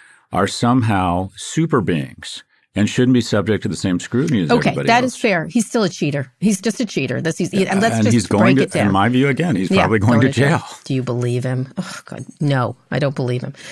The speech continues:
Speaker 2: Anyway, um, the weird one, which I think is too bad, CoinDesk, the publication that put this collapse in motion with very good reporting, and I've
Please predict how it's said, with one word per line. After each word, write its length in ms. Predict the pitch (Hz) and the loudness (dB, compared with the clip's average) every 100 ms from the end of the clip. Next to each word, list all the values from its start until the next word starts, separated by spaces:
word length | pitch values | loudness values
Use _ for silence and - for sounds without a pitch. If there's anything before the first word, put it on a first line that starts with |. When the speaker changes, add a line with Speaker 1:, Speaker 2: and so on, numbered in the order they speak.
| - | -2
Speaker 2:
Anyway, 400 | 269 294 233 175 - | 2 4 4 2 4
um, 320 | 226 220 220 | 4 4 0
the 140 | 226 | 0
weird 300 | 233 294 294 | 2 4 4
one, 320 | 214 202 208 | 4 4 4
which 180 | 208 208 | 0 2
I 120 | 202 | 2
think 160 | 196 202 | 2 0
is 180 | 185 - | -2 -2
too 80 | 196 | 2
bad, 240 | 185 175 | 2 2
CoinDesk, 520 | - 208 196 165 147 | 0 2 4 2 0
the 60 | - | -2
publication 520 | 185 165 185 165 160 | -2 -2 0 -2 -2
that 100 | 143 | -2
put 160 | 175 175 | -4 -4
this 140 | 139 | -6
collapse 360 | - 156 139 147 | 0 0 0 0
in 80 | |
motion 300 | 147 143 - | 0 -2 -2
with 120 | 135 135 | -4 -2
very 420 | 151 170 170 151 | -2 2 2 0
good 180 | 151 143 | -2 -2
reporting, 520 | 131 165 139 139 131 | -4 -2 0 0 -2
and 80 | 135 | -4
I've 160 | 135 | -6